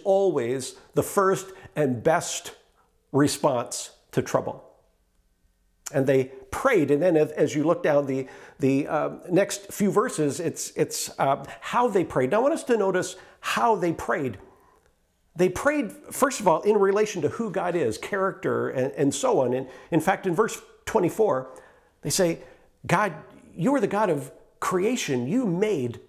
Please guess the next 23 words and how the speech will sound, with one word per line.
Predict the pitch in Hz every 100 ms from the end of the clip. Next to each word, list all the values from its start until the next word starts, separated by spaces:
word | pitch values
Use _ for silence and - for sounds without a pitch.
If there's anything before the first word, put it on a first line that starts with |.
| -
the | 120
heavens | 190 170 175 147 - - -
and | 190 165
the | 160
earth." | 190 139 - - - _ _ -
And | 196 208
then | 190
in |
verse | 170 202
twenty-five, | - 214 170 - 202 147
they | 160 156 156 - -
acknowledge | 202 - 220 202 -
that | 170 156
he's | 185 -
the | 143
God | 180 185 156
of | 143 - - -
revelation. | 143 233 208 151 120 - 120
You | 165 220
spoke, | - - 240 -
you | 226
revealed | 214 208 180 254 254 233 139
yourself. | 147 110 - 120 113 -